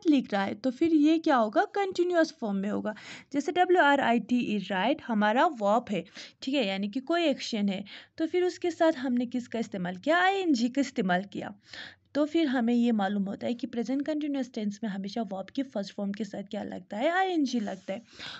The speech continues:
उसी तरह से आप देखते हैं सेकंड वाला, "Things happening for a short period of time।" कोई भी चीज़ जो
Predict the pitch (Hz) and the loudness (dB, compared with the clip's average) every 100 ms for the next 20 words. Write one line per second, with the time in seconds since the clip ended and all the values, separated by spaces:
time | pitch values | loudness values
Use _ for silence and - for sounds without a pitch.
0 | - 285 381 381 381 370 - 339 - 220 | -10 -6 -4 -2 -2 -4 -4 -4 -2 -4
1 | - - 202 - 196 220 311 247 233 190 | -4 -6 -6 -6 -4 -2 -2 -4 -4 -6
2 | 196 - - - - - - _ _ 226 | -6 -8 -10 -14 -20 -20 -20 _ _ -4
3 | 214 214 220 214 330 381 - 339 349 359 | -2 0 -2 -4 -8 -8 -4 -4 -4 -6
4 | 370 - 226 208 220 - 220 208 214 190 | -6 -4 -2 0 -2 -2 -6 -4 -6 -4
5 | 190 175 190 - 165 202 - - _ - | -6 -8 -10 -8 -8 -8 -16 -20 _ -2
6 | 311 381 370 - 226 202 202 311 | 0 2 0 -2 -6 -6 -2 -2